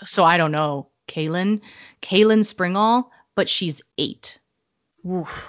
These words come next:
Speaker 2: She's
Speaker 1: Yeah.
Speaker 2: one to watch. If we had a
Speaker 1: Oh.
Speaker 2: list, if, like, we had some so-, sort of thing, like, actors to watch, that
Speaker 1: Yep.
Speaker 2: kid.
Speaker 1: Yep.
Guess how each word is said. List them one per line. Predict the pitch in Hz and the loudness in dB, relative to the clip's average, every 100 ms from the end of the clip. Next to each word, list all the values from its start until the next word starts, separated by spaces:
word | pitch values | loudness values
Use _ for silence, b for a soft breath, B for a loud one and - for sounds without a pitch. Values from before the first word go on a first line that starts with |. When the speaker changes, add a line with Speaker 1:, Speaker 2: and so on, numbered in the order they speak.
| B | B
Speaker 2:
She's | - 247 180 | -4 -2 0
Speaker 1:
Yeah. | 170 | 0
Speaker 2:
one | 240 | 2
to | 190 | 0
watch. | 170 170 - - - - | 2 2 0 -4 -10 -6
If | 185 247 | -4 2
we | |
had | 262 - | 6 8
a | 269 | 8
Speaker 1:
Oh. | |
Speaker 2:
list, | 220 220 254 - | 8 6 4 2
if, | - 185 | 0 2
like, | 196 196 | 2 2
we | 202 | 4
had | 226 214 | 4 4
some | 214 208 | 2 -4
so-, | - 208 | -4 -6
sort | - 214 202 | -4 0 0
of | 196 | 2
thing, | 202 202 | 0 2
like, | 180 123 b b b | -2 -2 b b b
actors | - 185 - - 202 185 - _ | -4 -4 -4 -6 -2 -2 -4 _
to | - | -2
watch, | 170 170 - - - - _ 180 | 0 0 -2 -6 -8 -8 _ 0
that | 185 - | 0 2
Speaker 1:
Yep. | |
Speaker 2:
kid. | 190 170 170 - _ _ | 0 0 -2 -14 _ _
Speaker 1:
Yep. | 165 143 | -10 -10